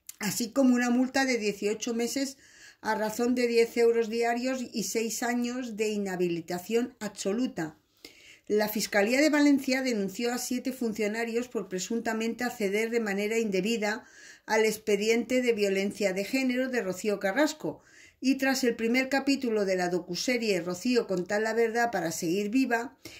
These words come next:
emitida por Telecinco. El Ministerio Público también abrió diligencias de investigación en junio del dos mil veintiuno tras detectarse el supuesto acceso irregular por parte de varios funcionarios en el sistema,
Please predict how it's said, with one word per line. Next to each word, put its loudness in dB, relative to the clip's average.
emitida 6
por 0
Telecinco. -2
El 2
Ministerio 4
Público 6
también 0
abrió 0
diligencias 0
de -4
investigación -2
en -2
junio 0
del -2
dos 0
mil 0
veintiuno 0
tras -2
detectarse -2
el -2
supuesto 0
acceso 0
irregular 0
por 0
parte 0
de 4
varios 0
funcionarios -2
en -2
el -4
sistema, -2